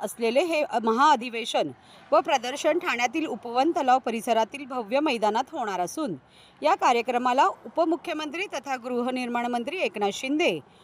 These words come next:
उपमुख्यमंत्री अजितदादा पवार, सहकार मंत्री बाबासाहेब पाटील, वनमंत्री गणेश नाईक, परिवहन मंत्री प्रताप सरनाईक, खासदार नरेश म्हस्के,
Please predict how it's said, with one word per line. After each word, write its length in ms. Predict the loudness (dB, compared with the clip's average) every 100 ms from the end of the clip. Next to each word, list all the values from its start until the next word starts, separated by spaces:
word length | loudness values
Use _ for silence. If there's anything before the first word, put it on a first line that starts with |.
| -18 -6
उपमुख्यमंत्री 720 | 0 2 4 2 0 0 0
अजितदादा 560 | 2 2 0 2 4 4
पवार, 340 | 4 2 2
सहकार 540 | 0 -2 -2 0 2 2
मंत्री 340 | 0 -4 -8 -10 -8
बाबासाहेब 580 | 0 0 2 0 0 0 2
पाटील, 400 | 0 2 -2 -2 -8 -20 -20 -2
वनमंत्री 640 | 0 2 2 0 -2 -4
गणेश 360 | 0 0 0 -4
नाईक, 260 | -2 -2 -2 -4
परिवहन 480 | -2 0 0 -2
मंत्री 340 | -4 -6 -8 -10
प्रताप 360 | -8 -4 -4
सरनाईक, 480 | -4 -8 -4 -2 -4 -2
खासदार 360 | 0 0 -4 -6
नरेश 280 | -4 -4 -8
म्हस्के, 460 | -14 -10 -4 -4